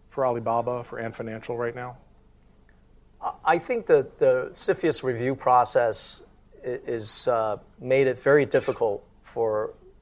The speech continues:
Speaker 2: uh, Alibaba and other Chinese companies to,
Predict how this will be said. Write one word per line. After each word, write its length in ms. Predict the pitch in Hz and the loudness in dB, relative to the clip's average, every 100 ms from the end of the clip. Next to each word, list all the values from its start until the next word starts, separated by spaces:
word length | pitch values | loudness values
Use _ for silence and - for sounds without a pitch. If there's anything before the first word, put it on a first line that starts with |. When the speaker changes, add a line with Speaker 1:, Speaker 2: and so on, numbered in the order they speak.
| - | -10
Speaker 2:
uh, 300 | 107 98 98 - | -8 -8 -10 -2
Alibaba 640 | 117 117 104 110 110 113 117 | 0 0 0 0 0 -2 -4
and 160 | 117 104 | -8 -2
other 500 | 160 160 131 120 - - | 4 6 6 2 -8 -10
Chinese 340 | - 135 120 | -4 -4 -4
companies 600 | - 123 110 107 101 92 | -6 -8 -6 -8 -8 -10
to, 280 | - 110 98 | -6 -4 -4